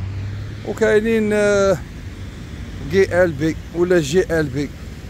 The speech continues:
هذيك منا ثاني. سبعة وأربعين ألف، ثمانية وأربعين ألف، سبعة وأربعين ألف. خاوتي المهم، آه،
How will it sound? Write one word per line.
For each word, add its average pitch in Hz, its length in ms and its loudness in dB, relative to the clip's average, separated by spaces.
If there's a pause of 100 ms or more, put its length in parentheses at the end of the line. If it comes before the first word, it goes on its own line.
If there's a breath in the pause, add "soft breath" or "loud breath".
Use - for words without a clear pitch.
(1040)
هذيك 151 340 0
منا 139 300 -2
ثاني. 143 420 -2 (1500)
سبعة 175 320 4
وأربعين 175 400 4
ألف، 165 380 0 (840)
ثمانية 175 280 4
وأربعين 175 540 4
ألف، 160 300 0 (1400)
سبعة 165 360 0
وأربعين 160 460 2
ألف. 139 300 -6 (240)
خاوتي 220 320 0
المهم، 202 440 2
آه، 180 420 2